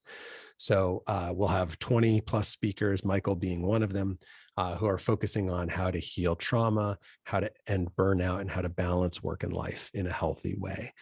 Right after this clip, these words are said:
Um, so if you know anybody who fits that description or that's you, you can just go to reduce your stress summit dot com. It's a free event. Uh, I'm really excited to support my fellow healthcare professionals in this way.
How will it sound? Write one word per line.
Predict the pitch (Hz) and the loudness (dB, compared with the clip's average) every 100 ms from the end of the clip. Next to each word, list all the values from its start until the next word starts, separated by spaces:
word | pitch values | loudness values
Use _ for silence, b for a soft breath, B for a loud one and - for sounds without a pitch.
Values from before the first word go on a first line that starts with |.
| B B B | B B B
Um, | 98 92 107 | -2 -2 -2
so | - 117 | 0 2
if | 98 | 4
you | 107 | 2
know | 120 160 | 6 6
anybody | 156 127 123 120 127 123 | 6 6 4 4 0 -2
who | 123 | -4
fits | 107 120 - | -2 -4 0
that | 107 98 | -2 -2
description | - 107 - 101 | -4 -4 -4 -2
or | 92 | -2
that's | 92 113 - - | 0 -2 -2 0
you, | 110 95 82 92 B B | 2 2 0 -4 B B
you | 104 | -2
can | 110 98 | 0 2
just | 107 - | 2 2
go | 110 107 | 2 4
to | 104 | 4
reduce | 95 87 98 95 - | 2 2 0 -2 -2
your | 95 | -2
stress | - 95 92 - | -2 -2 0 0
summit | - 87 95 - | -2 -2 -4 -8
dot | - 85 - | -6 -6 -6
com. | - 98 113 127 147 | -2 2 4 4 2
It's | 95 - | -6 -6
a | 87 | -8
free | - 117 113 110 | -4 2 6 6
event. | 95 98 92 - B B B - | 4 2 0 -4 B B B -6
Uh, | 92 90 107 | -2 -2 -4
I'm | 110 - | -8 -8
really | 98 101 113 113 | 0 4 6 6
excited | 101 - 104 98 95 | 4 2 2 2 -2
to | 95 | -6
support | - - 110 110 | -6 0 0 0
my | 92 | -4
fellow | - 92 87 | 0 0 0
healthcare | 90 - 90 | -2 -2 -6
professionals | 87 - 87 - 87 87 | -6 -6 -4 -2 -2 -2
in | 87 | -2
this | 85 92 | -2 -2
way. | 87 87 | -2 -2